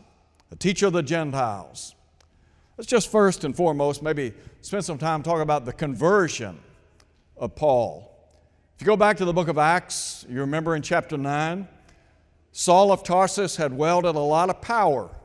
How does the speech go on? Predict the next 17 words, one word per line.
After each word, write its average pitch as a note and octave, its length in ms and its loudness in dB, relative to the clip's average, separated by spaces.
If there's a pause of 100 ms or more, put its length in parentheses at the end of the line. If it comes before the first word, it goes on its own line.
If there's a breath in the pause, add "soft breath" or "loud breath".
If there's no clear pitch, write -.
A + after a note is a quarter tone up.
(760 soft breath)
and A2 100 -10
he D3 80 -4
wielded F3+ 460 2
that F3 200 0
power, F3+ 360 2
directed D#3+ 600 0
it E3 260 -2
toward E3 420 0
the C#3+ 80 -8
church, E3 500 0
those D3+ 300 -4
who E3+ 80 -2
were D3 120 0
followers D#3 560 -2
of C#3+ 80 -6
the C3 60 -4
way. C3+ 420 -2